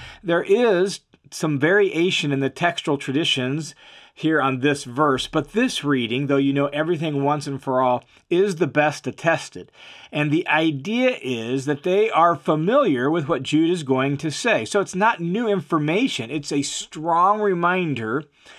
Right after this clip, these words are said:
of an important biblical truth. And the example he gives here is the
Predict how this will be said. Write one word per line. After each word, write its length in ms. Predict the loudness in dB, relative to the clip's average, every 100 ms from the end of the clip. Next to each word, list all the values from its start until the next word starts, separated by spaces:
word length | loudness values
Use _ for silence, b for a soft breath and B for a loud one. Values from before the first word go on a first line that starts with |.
| B -8
of 180 | -4 -2
an 100 | -2
important 760 | -2 -6 -2 0 0 -4 0
biblical 520 | 0 2 0 -2 -4 -6
truth. 600 | -8 0 2 0 -4 -20 B B B B -2
And 320 | 0 0 -4
the 280 | -4 -2 0
example 760 | -2 -4 -4 0 0 2 2 2
he 180 | 0
gives 320 | 2 0 0 0
here 200 | 0 2
is 280 | 0 -2
the 220 | -4 -8